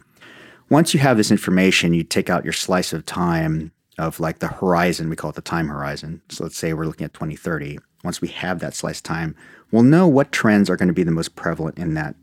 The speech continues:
in that area if we've done good enough research. I would get very specific, though, like, just thinking, like, the future of cars is too big, but the future of, like, radios in cars or <laughs> the future of, like, I don't know, a specific thing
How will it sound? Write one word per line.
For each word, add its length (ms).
in 160
that 180
area 480
if 160
we've 120
done 360
good 120
enough 220
research. 480
I 80
would 120
get 140
very 160
specific, 500
though, 180
like, 180
just 180
thinking, 180
like, 180
the 80
future 400
of 160
cars 480
is 120
too 160
big, 360
but 220
the 80
future 380
of, 340
like, 320
radios 420
in 100
cars 600
or 400
<laughs> 40
the 380
future 460
of, 180
like, 340
I 40
don't 120
know, 160
a 60
specific 440
thing 380